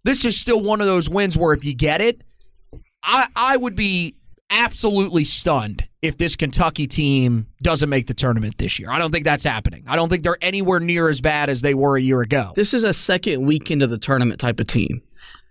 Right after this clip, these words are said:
Speaker 1: Yeah, I mean, maybe. I don't know. I, again, it's, it's hard to tell with exactly what they've, they played so far. If they would have beaten Notre Dame,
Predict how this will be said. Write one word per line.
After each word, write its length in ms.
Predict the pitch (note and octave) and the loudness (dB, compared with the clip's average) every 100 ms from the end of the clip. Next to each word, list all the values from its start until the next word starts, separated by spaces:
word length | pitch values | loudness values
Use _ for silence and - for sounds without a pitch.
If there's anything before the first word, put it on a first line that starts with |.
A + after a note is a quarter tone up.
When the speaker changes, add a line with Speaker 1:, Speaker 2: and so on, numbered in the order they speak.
| _ _ _ | _ _ _
Speaker 1:
Yeah, 320 | D#3 A#3 B3+ - | 0 0 2 0
I 80 | G3 | -2
mean, 160 | F#3+ | 0
maybe. 380 | G3 B3 F#3+ D3+ | 0 0 0 0
I 100 | F#3+ | 2
don't 140 | A3+ | 2
know. 60 | G#3 | 2
I, 220 | D3 F#3 F#3+ | 0 0 0
again, 500 | F3+ A#3+ F3+ C3 - | 0 2 2 -2 -4
it's, 380 | E3 E3+ E3 - | -2 -2 -2 -2
it's 180 | F3+ D#3 | -2 0
hard 260 | G#3+ A#3+ | 0 0
to 60 | G3 | -2
tell 260 | - A3 G3+ | -2 0 0
with 140 | E3 | 0
exactly 520 | D3 D3+ F3+ F#3 F3 | -4 -2 -4 -2 -2
what 300 | D3+ E3+ E3 | 0 0 2
they've, 300 | E3 D3+ C3 - | 0 0 -2 -2
they 200 | D#3 D3+ | 0 0
played 420 | - E3 F#3 D#3 | 0 0 0 0
so 220 | - D#3 | 0 0
far. 360 | - E3+ D#3 G#2+ | 0 0 0 0
If 100 | - | 0
they 120 | D4 | 2
would 200 | D4+ D4+ | 2 0
have 100 | F3 | 0
beaten 340 | A3+ A#3+ G3 | -2 -2 0
Notre 280 | F#3+ G3 F3+ | 0 2 2
Dame, 420 | E3 E3 F3 F#3 | 0 0 -2 -6